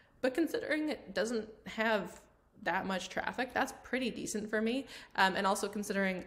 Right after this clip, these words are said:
I didn't know <laughs> it was ranking for stuff. I have been so negligent with this site. It's really embarrassing, but I'm working on it and we'll fix it.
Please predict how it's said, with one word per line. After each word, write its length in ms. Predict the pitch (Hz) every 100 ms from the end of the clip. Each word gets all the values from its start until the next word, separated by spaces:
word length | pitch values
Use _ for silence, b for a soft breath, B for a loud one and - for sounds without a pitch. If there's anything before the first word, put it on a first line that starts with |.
| -
I 80 |
didn't 380 | 180 180 175 180
know 340 | 180 180 180 175
<laughs> 40 |
it 280 | 196 - -
was 200 | 214 -
ranking 460 | 226 220 - - - -
for 100 | -
stuff. 320 | - - - - - 480 370 B
I 80 | 240
have 160 | 233 247
been 160 | 262
so 260 | 262 214 233
negligent 540 | 202 190 190 202 202
with 160 | 175 180
this 160 | 175
site. 180 | - -
It's 140 | 190 208
really 180 | 190
embarrassing, 640 | 175 165 147 165 - - -
but 100 | 233
I'm 120 | 277
working 280 | 285 294 254
on 140 | 247
it 120 | 247 -
and 120 | 202
we'll 80 | 208
fix 280 | 180 -
it. 200 | - -